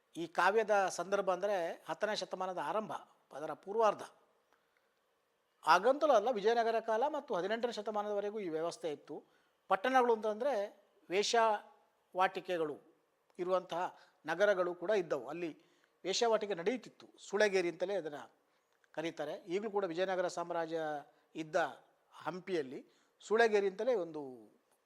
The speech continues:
ಬೇರೆಯೇ ಆದಂಥ ಒಂದು ಜಾಗ ಅಲ್ಲಿ ಇದೆ, ಹಾಗೆ ತೋರಿಸ್ತಾರೆ. ಇದು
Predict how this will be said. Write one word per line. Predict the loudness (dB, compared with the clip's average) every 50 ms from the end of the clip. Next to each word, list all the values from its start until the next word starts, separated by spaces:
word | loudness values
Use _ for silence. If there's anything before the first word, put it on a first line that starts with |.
| _ _
ಬೇರೆಯೇ | -12 -8 -4 -2 0 2 2 2 2 0 -2
ಆದಂಥ | -6 -6 -6 -6 -8 -8 -8 -10
ಒಂದು | -10 -10 -12 -4
ಜಾಗ | 0 0 2 2 0
ಅಲ್ಲಿ | -4 -8 -8 -10 -12 -12
ಇದೆ, | -8 -6 -6 -6 -8 _ _ _ _ _ _ -14
ಹಾಗೆ | -12 -10 -10 -6
ತೋರಿಸ್ತಾರೆ. | -2 0 2 0 0 -2 -6 -8 -10 -10 -14 _ _ _ _ _ _ _ _ _ _ _ _ _ _ _ _ _ _ _ _ _ _ _ _ _ _ _ _ _ _ _ _ _ _ _ _ _ _ _ -8
ಇದು | -2 2 4